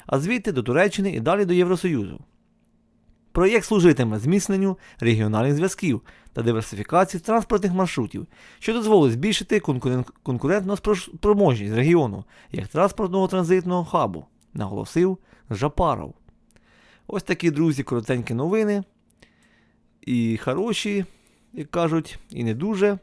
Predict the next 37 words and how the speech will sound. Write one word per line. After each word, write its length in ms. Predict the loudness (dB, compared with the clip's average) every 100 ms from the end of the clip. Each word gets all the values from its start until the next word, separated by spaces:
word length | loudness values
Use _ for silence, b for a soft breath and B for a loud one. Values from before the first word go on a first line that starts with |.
| -12 -8
але 200 | -6 -4
все 160 | -4
ж 100 | -4
таки 200 | -4 -4
ди-, 180 | -4 -6
новини 420 | -6 -4 -2 -2
є 80 | 0
новини. 420 | 0 0 -2 -6
Без 220 | -6 -4 -4
них 200 | -6 -4
ми, 220 | -4 -4 B B B B B
без 200 | 2 4
новин 280 | 4 0 0
ні-, 180 | 0 0
ні-, 180 | -2 -4
нікуди 340 | -4 -2 0 0
ми 100 | 0
не, 180 | -2 -2
не 380 | -2 0 4
можемо, 440 | 6 6 6 2 -2 B B -4
е, 60 | 0
як, 300 | 0 0 -2
як 120 | -2
кажуть, 260 | 0 0 0
дітися. 440 | -2 -6 -10 -12 -14 _ -8
Тому 200 | -4 0
ось 180 | 0 -2
так. 220 | -10 -12 _ _ b b b b b b b b b _ _
Слава 360 | -10 -4 2 4
Україні, 520 | 6 6 6 6 4
друзі! 360 | 2 0 2 4
Героям 420 | 8 8 6 2
слава! 500 | -2 0 2 0 -2 b b _ _ _ _
Слава 380 | -14 -2 2 2
всім 380 | 2 0 0 0
захисницям, 720 | -2 -4 0 0 0 -2 -4
захисникам, 760 | -6 -6 -6 -2 2 0 0